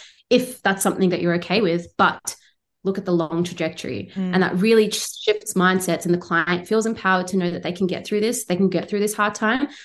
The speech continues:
Speaker 1: because there's better times coming. <laughs>
Speaker 2: Yeah.
Speaker 1: Um,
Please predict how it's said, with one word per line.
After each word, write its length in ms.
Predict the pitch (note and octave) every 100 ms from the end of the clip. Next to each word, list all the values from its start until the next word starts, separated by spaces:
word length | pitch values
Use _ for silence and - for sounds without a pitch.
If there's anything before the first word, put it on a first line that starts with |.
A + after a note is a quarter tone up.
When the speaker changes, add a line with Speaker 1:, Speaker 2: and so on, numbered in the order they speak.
| _
Speaker 1:
because 560 | G3 G3+ F3+ F3 - _ _ _ _ _ _ _ _ _ _ _ _ _ _ _
there's 140 | G#3
better 240 | F3 G3 F#3+
times 460 | F#3+ E3+ E3+ E3
coming. 580 | - E3+ - - B3+ B3+ _
<laughs> 180 | - G3
Speaker 2:
Yeah. 220 | F3+ -
Speaker 1:
Um, 520 | F#3 F#3 F3 E3+ E3+